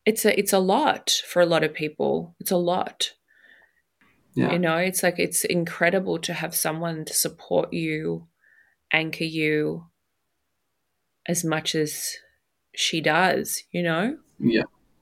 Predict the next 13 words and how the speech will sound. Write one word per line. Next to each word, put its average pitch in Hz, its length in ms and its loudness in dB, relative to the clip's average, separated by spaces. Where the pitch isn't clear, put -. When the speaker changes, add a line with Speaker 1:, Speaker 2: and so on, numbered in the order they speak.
Speaker 2:
Yeah. 113 220 2
Yeah, 123 240 4
she - 220 0
keeps 123 260 4
me 104 100 -2
anchored. - 460 -2
Like, 107 320 -2
yeah, 120 440 8
I 120 140 8
just, 127 340 2
I 117 140 6
just 120 200 2
feel 113 480 4